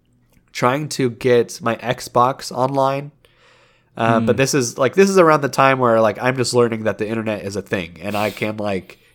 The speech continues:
Speaker 1: interact with other people online, uh, through my
Speaker 2: Oh.
Speaker 1: Xbox.
Speaker 2: Di-, did you ever get, so when you got on, were you, like, um, what's it, were you in a toxic environment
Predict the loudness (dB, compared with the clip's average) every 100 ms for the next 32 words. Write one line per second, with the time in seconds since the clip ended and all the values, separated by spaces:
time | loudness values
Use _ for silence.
0 | -6 0 2 2 0 -4 -2 0 0 -2
1 | -4 -4 -2 -4 -4 -8 -10 -18 -20 _
2 | _ _ -8 -4 -2 -4 -8 -4 -2 -2
3 | -2 -2 -2 -2 -4 -4 -8 -18 -20 _
4 | _ -14 -14 -12 -6 -2 0 0 -2 -4
5 | _ _ _ _ _ -4 0 0 2 2
6 | 2 0 -2 -4 -4 -2 -2 -2 -2 -4
7 | -6 -12 -20 _ _ _ _ _ -12 -10
8 | -10 -12 -14 -10 -10 -8 -10 -12 -8 -4
9 | -2 -4 -6 -8 -8 -8 -8 -6 -6 -6
10 | -6 -6 -8